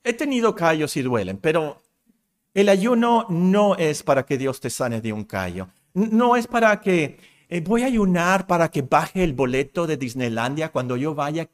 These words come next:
que, que me gustaría llevar a los niños y, y que bajen los boletos de, ¿cuánto valen más de cien dólares? Creo, no sé. Yo nunca he ido a Disneylandia. Doscientos dólares. Vamos a ayunar para que bajen a ciento cincuenta".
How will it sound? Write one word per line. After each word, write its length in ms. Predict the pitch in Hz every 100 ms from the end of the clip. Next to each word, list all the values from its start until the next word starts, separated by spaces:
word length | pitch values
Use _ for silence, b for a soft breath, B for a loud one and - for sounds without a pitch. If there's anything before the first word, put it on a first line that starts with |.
| _
que, 240 | - 170
que 320 | - - 165 143 b b b
me 120 | 175
gustaría 440 | 170 165 165 185 226
llevar 280 | 180 165
a 100 | 180
los 240 | 165 123 -
niños 720 | 139 156 165 165 - - - _ _ _ -
y, 200 | 180 180
y 40 |
que 140 | 190 202
bajen 360 | 214 220 233
los 120 | 196 139
boletos 580 | 135 127 139 175 170 - 143
de, 180 | 151 -
¿cuánto 260 | - 180 233
valen 240 | 226 214
más 180 | 131 143
de 60 | 165
cien 280 | - 147 139
dólares? 340 | 110 147 147
Creo, 180 | 147 151
no 80 | 143
sé. 280 | 151 147 - b b
Yo 80 | 151
nunca 240 | 175 151
he 60 | 147
ido 140 | 143
a 40 | 143
Disneylandia. 680 | 120 117 110 123 135 135 - _ _ _ _ _ -
Doscientos 800 | 117 131 120 - 156 170 175 160
dólares. 580 | 160 165 165 - - _ _ _ _ _ _ -
Vamos 340 | 214 277 294
a 60 | 220
ayunar 420 | 180 165 156 202
para 220 | 220 208
que 140 | 208 220
bajen 340 | 240 240 277
a 80 | 254
ciento 480 | - 226 226 226 226
cincuenta". 1000 | 226 220 220 202 196 185 180 139 107